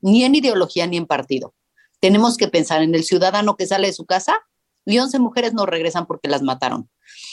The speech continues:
O aquel que sale de su casa y es asesinado porque estuvo en medio de una balacera.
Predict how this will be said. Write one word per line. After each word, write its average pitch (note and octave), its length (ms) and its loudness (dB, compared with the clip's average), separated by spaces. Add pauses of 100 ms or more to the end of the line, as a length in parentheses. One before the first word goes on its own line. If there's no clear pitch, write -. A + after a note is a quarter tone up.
(200)
O F3+ 120 2
aquel G#3+ 360 0
que G#3 100 0
sale F#3+ 240 0
de F#3 60 -2
su F3 140 -12
casa G#3+ 500 0
y F#3+ 160 -2
es F#3 140 -2
asesinado F#3 680 -2
porque - 220 -2
estuvo F3+ 320 0
en E3+ 160 0
medio E3+ 240 2
de D#3+ 60 4
una D#3 140 -2
balacera. A#2 500 -4